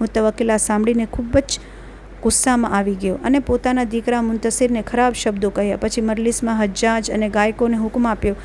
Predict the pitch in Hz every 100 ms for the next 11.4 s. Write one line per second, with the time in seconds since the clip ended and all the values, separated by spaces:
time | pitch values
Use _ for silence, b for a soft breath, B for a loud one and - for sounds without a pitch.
0 | B B - 240 254 247 254 254 - 247
1 | - 240 220 - 226 233 226 226 220 247
2 | 247 B B B B B - - 208 226
3 | 247 - 233 - 202 202 185 226 226 233
4 | 233 233 220 214 220 214 226 208 214 208
5 | 208 208 214 220 214 208 226 254 247 -
6 | 214 220 208 208 202 202 208 214 214 208
7 | 220 240 233 220 202 208 - 247 220 -
8 | 190 - 226 226 226 233 240 233 - 226
9 | 226 220 220 233 240 B B B B -
10 | 247 240 247 214 214 226 226 208 226 233
11 | 226 208 208 196